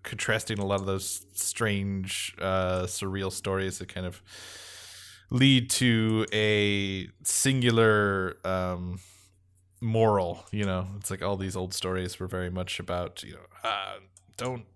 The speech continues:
don't steal from witches. I don't know, <laughs> whatever. But, um, and I think part of why you could maybe have an issue with this is that it doesn't kind of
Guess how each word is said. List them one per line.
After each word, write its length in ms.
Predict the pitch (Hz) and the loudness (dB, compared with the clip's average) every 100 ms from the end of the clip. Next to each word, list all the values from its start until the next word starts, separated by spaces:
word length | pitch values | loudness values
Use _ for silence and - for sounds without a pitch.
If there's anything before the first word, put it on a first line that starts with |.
| _ - | _ -10
don't 280 | 117 113 | -8 -4
steal 320 | - 123 127 113 | -4 -2 -2 -2
from 460 | - 113 107 98 | -2 -4 -4 -4
witches. 400 | 110 104 87 - - | -4 -4 -6 -8 -6
I 40 | 95 | -4
don't 40 | |
know, 100 | 92 - | -4 6
<laughs> 40 | |
whatever. 760 | 147 151 151 160 - 185 196 - | 8 10 8 8 8 6 6 4
But, 360 | 175 - 151 - - 277 226 | 6 8 6 6 -6 -2 0
um, 500 | - 127 123 123 117 - - - _ - - - | 8 12 12 10 4 -4 -14 -20 _ -16 -14 4
and 100 | 139 | 8
I 60 | 139 | 8
think 340 | 135 156 - - _ _ _ _ _ _ - | 8 4 2 -16 _ _ _ _ _ _ -6
part 400 | - - 151 147 | -2 8 10 10
of 360 | 135 127 120 - | 10 4 0 -6
why 240 | 131 120 | 4 4
you 120 | 110 | 4
could 180 | 110 113 - _ _ _ _ - | -2 -10 -16 _ _ _ _ -6
maybe 280 | 123 117 110 | 2 4 4
have 180 | 110 104 | 2 2
an 160 | 101 | 2
issue 280 | 85 110 113 | 0 0 -2
with 120 | 98 | -2
this 180 | 98 - | -4 -6
is 100 | 98 | -4
that 140 | 95 | -4
it 140 | 131 - | -4 -4
doesn't 380 | 98 95 - - | -4 -6 -10 -6
kind 180 | 98 | -6
of 60 | 92 | -6